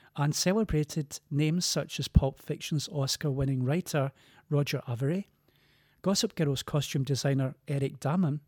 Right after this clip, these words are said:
art director Tim Yip, and actress Maria N-, Medeiros. Despite asvof not having a physical presence, his virtual substitute was one of the most comprehensive to date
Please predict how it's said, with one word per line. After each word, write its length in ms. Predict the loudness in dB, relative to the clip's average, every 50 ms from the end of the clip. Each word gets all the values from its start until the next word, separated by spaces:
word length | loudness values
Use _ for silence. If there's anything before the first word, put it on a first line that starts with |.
| _ -20 -20 _ _ _ _ _ _ _ _ _ _ _
art 260 | -4 -4 -4 -4 -6 -6
director 460 | -4 -2 -2 -2 -4 -4 -6 -6 -6 -6
Tim 320 | -6 -4 -2 -2 0 0
Yip, 340 | 0 0 -2 -4 _ 2 2 2 2 -2 _ -20 -20 _ _ _ _ _ -2
and 180 | -2 0 0 0
actress 640 | 0 -2 -2 -4 -2 -2 -2 0 0 -2 -4 -4 -6 _ _ -2
Maria 480 | 0 0 2 2 2 0 0 0 -2 -6 _ _ _ _ _ -2
N-, 160 | 0 0 -2 -4 -4
Medeiros. 760 | -4 -2 0 0 0 0 0 -2 -4 -4 -4 -4 -4 -6 -8 -10 _ _ _ -20 _ _ _ _ _ _ _ _ _ _ -10 -6
Despite 360 | -4 -4 -2 0 -2 -2 0 0
asvof 440 | 0 0 2 2 0 0 0 0
not 180 | 0 -2 0 0
having 240 | 0 0 0 0 -2
a 60 | -4
physical 440 | -2 -2 -2 -2 0 -2 -4 -4 -4
presence, 640 | -2 -2 -2 0 0 0 0 0 2 0 -2 -2 -4 -10 -20 -20 -20 -20 -10 -8 -6
his 80 | -6
virtual 340 | -2 -2 -2 -2 -2 -4 -4
substitute 600 | -2 -2 -2 -2 -2 -4 -6 -4 -2 -2 -2 -2
was 220 | -2 -4 -4 -2 0
one 160 | 0 0 0
of 100 | 0 0
the 80 | 0 0
most 240 | 0 0 -2 -2
comprehensive 720 | -2 -2 -2 -2 -2 -2 -2 -2 -2 -2 -2 -4 -6 -8 -6
to 100 | -6 -4
date 380 | -2 0 0 0 -2 -6 -10